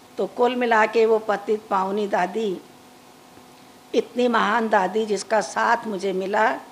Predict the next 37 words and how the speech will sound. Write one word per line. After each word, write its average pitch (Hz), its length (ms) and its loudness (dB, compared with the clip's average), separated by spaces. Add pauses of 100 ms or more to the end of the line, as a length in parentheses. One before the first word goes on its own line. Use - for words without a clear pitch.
(560)
तो 220 40 -6
मैं 220 180 2
अपने 240 300 0
को 233 160 0
परम, 226 560 2
परम 220 440 0 (340)
पद्मा 214 320 0
भाग्यशाली 202 800 -4
मानती 208 380 -6
हूँ 247 260 -6 (640)
कि - 80 -6
शायद 208 420 0
इतना 202 340 -6
साल 202 380 -2
कोई 202 220 -4
दादी 190 460 -4
एक 190 100 -8 (100)
के 196 60 -10
साथ 202 380 -6
पालना 185 320 -8
लिया 190 340 -12
हो, 208 240 -8 (640)
उसमें 240 320 -4
से 247 120 -2
अगर 196 260 0
लिया 220 260 2
तो 240 140 -6
मैं 190 180 -4
एक 185 100 -10
इकलौती 180 580 -10
हूँ। 254 220 -8 (680)
तो - 40 -10
इसका 220 340 0
मुझे 202 260 -2
बहुत 185 320 -4
नाज 196 400 -4
है। 240 280 -4